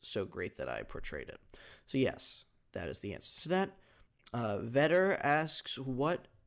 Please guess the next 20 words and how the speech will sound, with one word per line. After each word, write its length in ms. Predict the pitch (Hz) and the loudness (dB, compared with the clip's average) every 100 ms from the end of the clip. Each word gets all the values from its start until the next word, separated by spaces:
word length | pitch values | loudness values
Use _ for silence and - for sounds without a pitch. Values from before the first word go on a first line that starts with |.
| _ 117 | _ -2
made 300 | 127 139 127 | 2 2 0
you 180 | 131 | 0
want 300 | 127 120 127 | 0 0 -2
to 120 | - 110 | -4 -6
make 140 | 113 | -4
a 80 | 120 | 0
Disney 340 | 135 143 143 | 2 2 0
channel 440 | - 101 95 107 - | -2 -4 -4 -6 -4
on 180 | 113 117 | -4 -2
YouTube, 380 | 131 - 113 123 | -2 -2 -2 0
even 200 | 123 123 | 0 0
though 100 | 120 | 0
you 140 | 120 | 0
don't 220 | 117 117 | -2 -2
live 120 | 117 | -4
in 60 | 104 | -4
Florida, 400 | - 113 98 98 | -2 0 0 -2
Calif-, 420 | - 110 110 - _ | -4 -4 -4 -8 _
or 240 | 117 104 | 0 0
California?" 680 | - - - - 202 208 - | 0 -4 -4 -2 -2 -2 -6